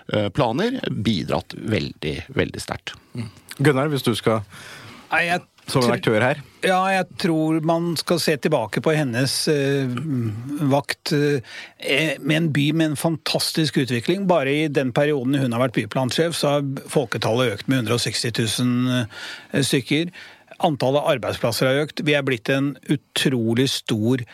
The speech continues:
Speaker 3: studentutdannelseby. Femten prosent av befolkningen er i utdannelse-, studiesituasjon. Samtidig som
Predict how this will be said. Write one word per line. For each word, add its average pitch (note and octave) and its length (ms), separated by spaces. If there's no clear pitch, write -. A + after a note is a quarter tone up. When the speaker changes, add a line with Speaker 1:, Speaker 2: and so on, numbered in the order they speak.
Speaker 3:
studentutdannelseby. B2 1800
Femten C3 360
prosent B2+ 360
av A#2+ 60
befolkningen B2 680
er F#2 300
i A#2 100
utdannelse-, G#2+ 800
studiesituasjon. A#2+ 1200
Samtidig C#3+ 880
som D#3+ 420